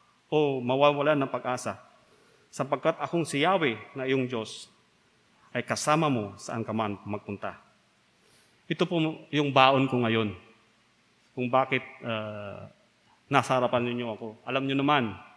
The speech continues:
since from the start ako ay nanginginig pag umaharap sa, <laughs> pag tumatayo dito. So, purihin po natin ang Diyos.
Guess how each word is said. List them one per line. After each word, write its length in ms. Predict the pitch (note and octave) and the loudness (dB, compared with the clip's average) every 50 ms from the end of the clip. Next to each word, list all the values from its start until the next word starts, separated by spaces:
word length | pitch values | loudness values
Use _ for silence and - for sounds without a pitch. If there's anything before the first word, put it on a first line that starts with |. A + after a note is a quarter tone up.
| - _ _ _ _ _ _ _ _ _ _ _ _ _ _ _ _ _ - | -20 _ _ _ _ _ _ _ _ _ _ _ _ _ _ _ _ _ -6
since 240 | - D3+ C#3 C3 - | -2 0 0 2 2
from 160 | D3 C#3 B2+ | 0 0 2
the 80 | C3 | 0
start 320 | A#2+ - - - B2+ B2 A#2+ B2 | -2 -2 2 2 2 2 2 0
ako 240 | B2+ A#2 B2 B2 A#2+ | -4 -4 -4 -2 -2
ay 480 | A#2 A2 G#2+ G#2+ G#2 G2+ G2 G2 G2+ G2 F#2+ | -2 -2 -2 -4 -6 -8 -10 -12 -14 -12 -4
nanginginig 720 | A2+ B2+ C#3 C#3 C3+ C#3 C3+ C3+ C#3 C#3 B2+ G#2+ A2+ - - - - - - - _ _ _ _ _ - - - - - - _ _ - | 0 2 4 4 4 6 6 8 8 8 6 4 0 -8 -14 -18 -20 -20 -20 -20 _ _ _ _ _ -20 -20 -20 -20 -20 -20 _ _ 2
pag 160 | B2+ B2 A#2+ | 2 4 4
umaharap 480 | C3 C3+ C3+ C3 B2+ A2+ C3 B2+ C3 B2 | 4 4 6 6 6 6 6 6 6 4
sa, 160 | - - C#3 B2+ A2+ G#2 - - - - | 4 4 2 2 2 0 -4 -10 -14 -12
<laughs> 380 | - - - - G3 - - - | -10 -10 -8 -10 -10 -4 2 4
pag 140 | C#3 B2+ B2+ | 4 4 4
tumatayo 480 | C#3 C3 C#3 C#3 C3 C3+ B2+ B2+ B2 | 4 4 6 6 6 6 4 2 2
dito. 320 | A#2 A#2+ A#2 A#2 - A2 G2+ - - _ _ | 0 -2 -4 -4 -6 -10 -12 -14 -20 _ _
So, 160 | _ - C#3 C3+ | _ -10 -8 -4
purihin 320 | D#3 E3 E3+ E3+ E3 E3 | -2 0 2 2 2 0
po 160 | - D3 C#3 | 0 0 0
natin 240 | C#3 C3 C3 A#2+ A#2 | 0 0 0 -2 -4
ang 80 | A2 G#2 | -4 -4
Diyos. 320 | G2 F#2 - - - - | -6 -8 -10 -12 -16 -20